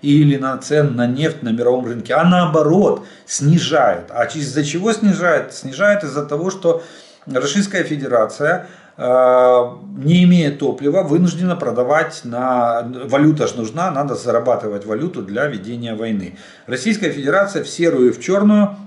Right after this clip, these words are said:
нач-, начала активно продавать сырую нефть, что и ударило по цен-, по миру. Вот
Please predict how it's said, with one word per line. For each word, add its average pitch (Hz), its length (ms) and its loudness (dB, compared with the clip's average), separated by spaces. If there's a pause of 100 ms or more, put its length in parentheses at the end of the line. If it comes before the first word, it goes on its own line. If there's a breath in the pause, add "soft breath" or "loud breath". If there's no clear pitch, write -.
(120)
нач-, 127 280 -6
начала 175 760 0 (180)
активно 175 640 2
продавать 135 680 0
сырую 123 800 -8
нефть, 110 320 -4 (240 loud breath)
что 170 320 0
и 170 60 6
ударило 175 800 0
по 123 100 -8
цен-, 123 380 -6
по 147 140 2
миру. 131 220 4
Вот 139 260 0